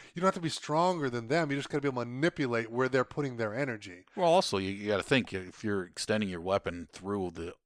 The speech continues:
Speaker 2: through the doorway, and you're sh-, you're shooting at a target, and the other one comes by surprise and just snatches it out of your hand. I mean,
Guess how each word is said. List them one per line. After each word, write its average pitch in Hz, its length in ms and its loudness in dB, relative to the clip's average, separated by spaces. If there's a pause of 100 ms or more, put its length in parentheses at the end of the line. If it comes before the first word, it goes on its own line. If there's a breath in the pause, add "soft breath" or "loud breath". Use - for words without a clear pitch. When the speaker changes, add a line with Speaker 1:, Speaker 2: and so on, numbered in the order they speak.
(160)
Speaker 2:
through 104 220 -4
the 85 100 -6
doorway, 101 640 4 (280 loud breath)
and 104 200 -2
you're 110 100 2
sh-, - 160 -4
you're 110 320 0
shooting 117 320 0
at 101 140 2
a 87 60 -2
target, 123 540 6
and 95 320 -6
the 92 220 -10
other 151 180 6
one 104 380 2
comes 98 300 -2
by 90 220 -2
surprise 95 680 2
and 90 160 -10
just - 180 -4
snatches 95 440 0
it 95 40 -2
out 87 120 -2
of 87 60 -6
your 78 80 -8
hand. 101 340 -2
I 90 40 -8
mean, 95 180 -12